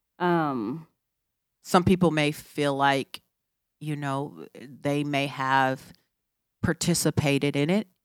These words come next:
Speaker 2: in, in some way,
Speaker 1: in
Speaker 2: shape,
Speaker 1: some
Speaker 2: or
Speaker 1: way,
Speaker 2: form.
Speaker 1: yes, and, and feel like they will be blamed for it.
Speaker 2: Right.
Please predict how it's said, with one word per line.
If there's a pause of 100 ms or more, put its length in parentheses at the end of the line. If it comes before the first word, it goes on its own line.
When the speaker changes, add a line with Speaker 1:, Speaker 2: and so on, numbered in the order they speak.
(100)
Speaker 2:
in,
in
some
way,
Speaker 1:
in
Speaker 2:
shape,
Speaker 1:
some
Speaker 2:
or
Speaker 1:
way,
Speaker 2:
form.
Speaker 1:
yes, (140)
and,
and
feel
like
they
will
be (140)
blamed
for
it. (100)
Speaker 2:
Right.